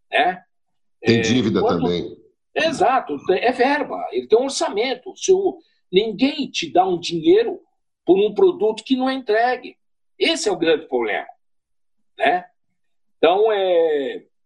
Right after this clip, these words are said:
Speaker 1: falei pra eles, "Vamos dividir isso aí", né? Então, nós estamos conversando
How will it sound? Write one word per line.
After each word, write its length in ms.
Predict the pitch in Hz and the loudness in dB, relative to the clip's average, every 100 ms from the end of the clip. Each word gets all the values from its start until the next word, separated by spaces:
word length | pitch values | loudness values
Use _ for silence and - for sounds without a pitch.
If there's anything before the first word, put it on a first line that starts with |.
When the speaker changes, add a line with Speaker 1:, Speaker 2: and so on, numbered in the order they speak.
| _ _ | _ _
Speaker 1:
falei 260 | - 123 | -2 -2
pra 200 | 165 233 262 | 0 0 0
eles, 240 | 185 - | -2 -6
"Vamos 140 | 117 | -6
dividir 400 | 127 180 214 170 | -4 -6 -6 -4
isso 200 | 214 - | -4 0
aí", 380 | 240 175 127 - _ _ _ _ _ _ _ - | 0 0 -6 -12 _ _ _ _ _ _ _ -8
né? 300 | 117 139 127 | -4 -4 -6
Então, 280 | 123 139 | 0 0
nós 120 | 170 170 | 0 -2
estamos 260 | 180 175 | -4 -4
conversando 920 | - 160 156 147 175 196 226 220 277 | -2 0 0 0 -2 0 -2 -6 -10